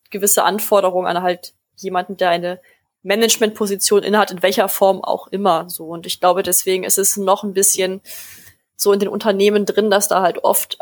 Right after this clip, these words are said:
an, ja, nach ähnlichen Charakteren gesucht wird. Ähm, aber ich bin da ganz bei Franzi. Ich glaube, auch gerade in so einem, äh, Bereich oder in so einer Ebene kann das wahnsinnig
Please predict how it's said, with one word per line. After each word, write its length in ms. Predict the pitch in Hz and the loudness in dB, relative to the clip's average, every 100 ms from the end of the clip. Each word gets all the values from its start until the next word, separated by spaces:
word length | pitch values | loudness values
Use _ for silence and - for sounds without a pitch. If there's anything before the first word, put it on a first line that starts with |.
| - | -8
an, 400 | 180 185 180 202 _ _ _ _ | -6 -6 -10 -14 _ _ _ _
ja, 140 | 175 | -2
nach 140 | 180 190 | -2 0
ähnlichen 460 | 220 240 240 214 | 2 4 2 0
Charakteren 680 | 214 196 185 - 247 285 226 | 0 2 0 2 2 4 2
gesucht 560 | 208 185 202 - 190 202 | -2 -2 -6 -8 -8 0
wird. 420 | 208 254 - - | 2 2 0 -6
Ähm, 360 | 185 185 180 196 _ _ _ _ _ - | -2 -2 -4 -12 _ _ _ _ _ -2
aber 220 | 190 196 | 2 2
ich 220 | 196 - _ | 0 -6 _
bin 120 | 196 | -2
da 100 | 196 | 0
ganz 240 | 196 190 - | 2 0 0
bei 140 | 190 | 0
Franzi. 400 | 190 - 208 220 | 0 -2 -2 -4
Ich 100 | 196 | -4
glaube, 240 | 190 190 190 | -2 2 2
auch 140 | 190 | 0
gerade 380 | - 208 294 214 | 2 4 4 0
in 120 | 185 | -2
so 100 | 185 | -4
einem, 380 | 185 185 185 - | -4 -8 -10 -12
äh, 140 | 190 175 | -10 -6
Bereich 500 | 185 175 170 180 - | -4 -2 0 0 -2
oder 120 | 175 | -8
in 80 | 180 | -8
so 80 | 180 | -6
einer 180 | 175 | -6
Ebene 300 | 196 202 190 | -4 -6 -6
kann 180 | 190 175 | -8 -8
das 300 | 175 - - _ | -4 -6 -6 _
wahnsinnig 960 | 180 185 214 220 208 190 202 - - | -2 2 2 0 -4 -6 -8 -10 -16